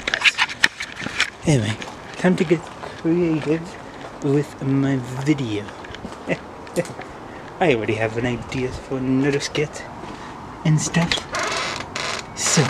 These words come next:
I'll see you on my channel, guys. And don't forget to like,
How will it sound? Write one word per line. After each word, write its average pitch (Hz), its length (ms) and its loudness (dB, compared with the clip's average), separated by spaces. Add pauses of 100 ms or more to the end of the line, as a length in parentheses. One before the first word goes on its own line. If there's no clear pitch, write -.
(280)
I'll 139 100 4
see 139 180 2
you 143 60 8
on 139 120 4
my 135 80 2
channel, 147 300 2
guys. 147 340 -2 (540)
And 139 80 4
don't 135 100 10
forget 131 320 4 (340)
to 139 120 2
like, 110 260 0